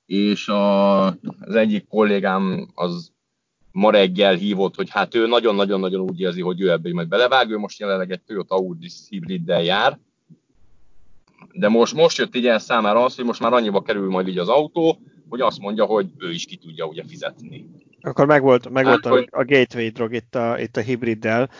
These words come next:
Speaker 2: És csak a, csak a Leafről érdeklődnek, vagy mit hallottál felőlük, hogy nézegetnek más autókat, és mi az, amiben egy taxis gondolkodik ebből a elérhető palettából most?
Speaker 1: Hát van, aki ugye gondolkodik így az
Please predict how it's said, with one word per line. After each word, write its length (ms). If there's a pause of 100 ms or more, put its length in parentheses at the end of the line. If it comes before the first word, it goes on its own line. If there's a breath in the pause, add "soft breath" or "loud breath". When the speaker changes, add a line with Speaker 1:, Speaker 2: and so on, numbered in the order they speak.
(240 loud breath)
Speaker 2:
És 160
csak 200
a, 200
csak 180
a 60
Leafről 320
érdeklődnek, 640
vagy 160
mit 160
hallottál 400
felőlük, 340
hogy 140
nézegetnek 540
más 240
autókat, 360
és 120
mi 120
az, 100
amiben 200
egy 80
taxis 340
gondolkodik 540
ebből 240
a 200 (180)
elérhető 440
palettából 640
most? 380 (560)
Speaker 1:
Hát 160 (260)
van, 220
aki 200
ugye 160
gondolkodik 640
így 80
az 140